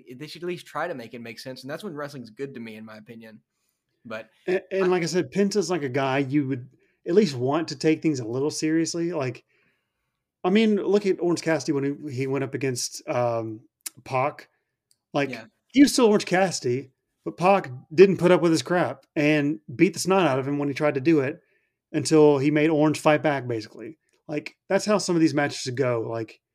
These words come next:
Speaker 2: of course you have, you know, some matches where Orange just does Orange Cassidy stuff, and he has a guy who can do that with him, like a Colt Cabana or somebody who will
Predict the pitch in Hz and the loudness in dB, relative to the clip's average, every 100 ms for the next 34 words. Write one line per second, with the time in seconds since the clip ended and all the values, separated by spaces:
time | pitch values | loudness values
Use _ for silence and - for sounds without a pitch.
0 | _ _ _ _ _ 170 - 220 196 190 | _ _ _ _ _ -14 4 4 6 4
1 | 175 170 156 147 147 147 147 165 - 139 | 4 2 0 -2 -2 0 -2 -6 -10 -16
2 | - 160 160 156 151 143 135 135 143 143 | -4 2 2 4 0 -2 -6 -4 -2 -2
3 | 143 127 - 135 123 139 139 117 - 143 | -2 -6 -8 -6 -4 -4 -4 -6 -6 -6
4 | 131 139 135 123 147 - 117 117 - _ | -4 -4 -6 -4 -4 -4 -8 -10 -14 _
5 | _ 139 135 143 131 143 143 131 131 135 | _ -4 0 0 2 2 2 0 -2 -4
6 | 117 151 135 120 160 131 127 131 _ _ | 0 2 2 0 0 0 -4 -10 _ _
7 | _ _ 143 135 131 151 165 151 147 147 | _ _ -10 -8 -4 0 0 0 0 0
8 | 139 127 123 131 123 113 113 139 131 127 | -2 -4 -6 -6 -6 -6 -6 -6 -6 -8
9 | _ _ _ _ 139 131 | _ _ _ _ -8 -8